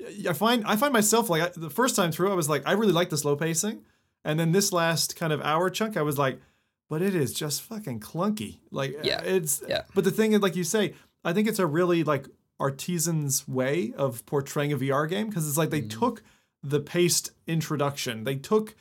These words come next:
Speaker 1: the clunky, I mean, it, it's, it's, it's like that fucking, uh, Goat Simulator game. They just took a
Speaker 2: Yeah.
Speaker 1: physics base and they turned it into something with actually some structure to it, which is, which is actually admirable.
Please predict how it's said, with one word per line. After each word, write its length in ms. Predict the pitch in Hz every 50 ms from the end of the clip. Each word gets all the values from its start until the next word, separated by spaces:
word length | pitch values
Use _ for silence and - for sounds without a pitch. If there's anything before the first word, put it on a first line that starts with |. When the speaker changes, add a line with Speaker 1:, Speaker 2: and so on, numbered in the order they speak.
| _ _ _ _ _
Speaker 1:
the 320 | - 151 156 156 147 - - - -
clunky, 720 | - - - 170 170 170 160 - 170 165 156 147 143 143 - - -
I 80 | - 160
mean, 180 | 175 185 175 - - -
it, 160 | - 185 - -
it's, 260 | - 185 180 175 - -
it's, 380 | - 185 180 175 - - - - _ _ _ _ _ _ _ -
it's 180 | 180 175 -
like 120 | 233 226 220
that 140 | 208 185 185
fucking, 640 | - 202 196 196 - 190 165 156 156 156 160 - -
uh, 360 | 165 151 147 143 143 139 135
Goat 340 | 135 135 131 165 175 190 185
Simulator 460 | - - 175 143 131 127 127 120 113
game. 300 | 107 - 113 107 104 104 120
They 80 | - 160
just 120 | 165 160
took 120 | - 220 202
a 60 | 156 - -
Speaker 2:
Yeah. 100 | - 202
Speaker 1:
physics 400 | 214 208 208 208 - - - - - _ _ _ _ _
base 480 | - 170 151 127 107 131 - - - - - _ _ _ _ _
and 120 | - 156 156
they 80 | 151 143
turned 400 | 143 - - 214 233 226 185 147
it 240 | 139 135 131 - - _ _ _ _ _ -
into 720 | 165 175 175 165 139 135 156 151 147 143 143 139 131 135 - _ _ _ _ _ _
something 340 | - - 196 190 175 180 170
with 140 | 160 160 156
actually 360 | 160 175 165 - - 160 147
some 180 | - - 156
structure 360 | 139 - - 220 220 214 - 151
to 160 | - - 123
it, 80 | 117
which 160 | 123 135 - -
is, 180 | 156 139 156
which 120 | 214 170 160
is 100 | 185 185
actually 280 | 254 262 - - 156
admirable. 600 | 180 254 247 - 165 147 131 107 117 113 117 -